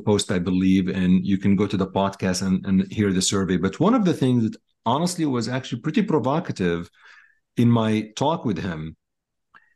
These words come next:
he said that a lot of folks who don't like the process contend that there is no evidence that mock or recertification, quote unquote, improves quality of care.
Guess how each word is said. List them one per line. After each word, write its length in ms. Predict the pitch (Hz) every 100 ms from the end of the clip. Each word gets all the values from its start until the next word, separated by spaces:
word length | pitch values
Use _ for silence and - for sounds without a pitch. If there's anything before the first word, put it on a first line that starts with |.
| _
he 160 | - 156
said 560 | 151 139 123 110 - -
that 180 | - 113
a 60 |
lot 420 | 117 117 139 180 180
of 120 | 185
folks 480 | 131 120 120 - -
who 460 | - 110 104 101 101 - _ 113
don't 320 | 120 117 110
like 280 | 104 104 90
the 80 | 95 95
process 440 | 139 135 120 92 -
contend 580 | - 110 110 147 147 131
that 160 | 110
there 120 | 104 113
is 120 | 107
no 280 | 123 123 123
evidence 760 | 131 123 95 76 78 - - - _ _ _
that 220 | - 107
mock 480 | - 117 127 127 - -
or 180 | 110 104
recertification, 1300 | 123 123 120 - 110 107 113 104 - 104 98 98 95 _ _ _
quote 240 | - 127 123
unquote, 400 | 117 113 110 110
improves 520 | 107 104 117 117 -
quality 500 | - 107 104 98 -
of 220 | 92 90
care. 380 | - 131 80 -